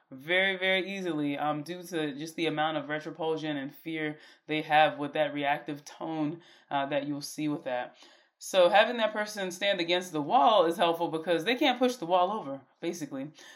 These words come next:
Uh, and so getting them against the wall gives you a bit more freedom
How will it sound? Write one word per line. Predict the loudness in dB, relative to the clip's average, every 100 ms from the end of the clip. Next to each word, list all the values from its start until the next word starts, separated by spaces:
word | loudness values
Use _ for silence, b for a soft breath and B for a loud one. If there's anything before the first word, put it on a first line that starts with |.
| B
Uh, | 4 4 4
and | 0
so | -2 -2
getting | 0 0 -2
them | -6
against | -4 -4 -4 -4
the | 4
wall | 6 6
gives | 2 -4 -4 -10
you | -6 -4
a |
bit | -4 -4
more | -4 -4
freedom | -4 -4 -2 -4 -6